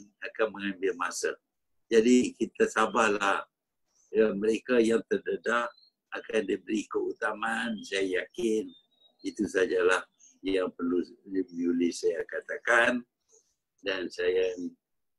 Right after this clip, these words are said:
harap kita semua berganding bahu, bersabar dan ikut aturan-peraturan. Harap, uh, kita sambut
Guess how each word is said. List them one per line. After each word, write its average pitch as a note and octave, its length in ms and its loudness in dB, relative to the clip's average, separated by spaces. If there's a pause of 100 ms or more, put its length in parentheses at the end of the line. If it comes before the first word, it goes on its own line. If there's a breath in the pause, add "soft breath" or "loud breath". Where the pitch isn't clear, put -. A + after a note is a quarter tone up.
(100)
harap G2+ 400 0
kita G2+ 320 -6
semua B2+ 560 2 (1040)
berganding G2 560 -2
bahu, B2 560 2 (720)
bersabar C3 880 -2 (480)
dan A#2 240 0
ikut D3+ 420 2 (140)
aturan-peraturan. G2+ 1400 -2
Harap, F2+ 320 -6 (880)
uh, E2+ 340 -12 (460)
kita F#2 480 0
sambut F2 640 -2